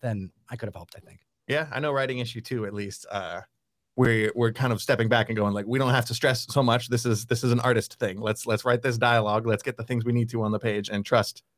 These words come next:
Speaker 2: trust our team to kinda take the rest." And issue one, we didn't really know that much at that point.
Speaker 1: Yeah.
Speaker 2: But once we started getting final art back from Ben, it's like, "Oh, okay, yeah, no, we don't have to worry so much. We, we got a good, we got a good crew with us."
Speaker 1: Yeah.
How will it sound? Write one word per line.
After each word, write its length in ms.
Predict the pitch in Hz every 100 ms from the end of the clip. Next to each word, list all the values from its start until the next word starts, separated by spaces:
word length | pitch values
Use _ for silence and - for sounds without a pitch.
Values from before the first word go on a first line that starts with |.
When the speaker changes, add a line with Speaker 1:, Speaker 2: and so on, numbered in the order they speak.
| _ -
Speaker 2:
trust 200 | 120 117
our 80 | 107
team 320 | 135 117 107
to 60 | -
kinda 260 | 117 98 -
take 180 | 120 107
the 60 |
rest." 280 | 104 95 -
And 100 | 101
issue 220 | 104 110
one, 240 | 104 110 90
we 100 | 104
didn't 180 | 95 95
really 280 | 95 98 -
know 400 | 127 120 95 - _
that 220 | 104 90
much 240 | 101 73 104
at 60 |
that 160 | 95 85
point. 240 | 98 87 - -
Speaker 1:
Yeah. 180 | - -
Speaker 2:
But 100 | 127
once 180 | 117
we 80 | 120
started 220 | 113 107 104
getting 200 | 104 95
final 260 | 107 95
art 200 | - 110
back 180 | 92 90
from 120 | 113
Ben, 140 | 107 98
it's 120 | 92
like, 100 | -
"Oh, 260 | 196 160 - _ _ _ _ _ _ _ -
okay, 260 | 151 110 113
yeah, 160 | 147
no, 140 | 139 123
we 140 | 127
don't 100 | 139
have 100 | 135
to 60 | 147
worry 160 | 139 117
so 100 | 117
much. 200 | - -
We, 300 | 117 113 113 - _ _ _ -
we 80 |
got 120 | 104 110
a 20 |
good, 180 | 117 113
we 120 | 117
got 100 | 117
a 40 | 117
good 100 | 113
crew 200 | 143 110
with 100 | 82
us." 260 | - - - _
Speaker 1:
Yeah. 220 | - -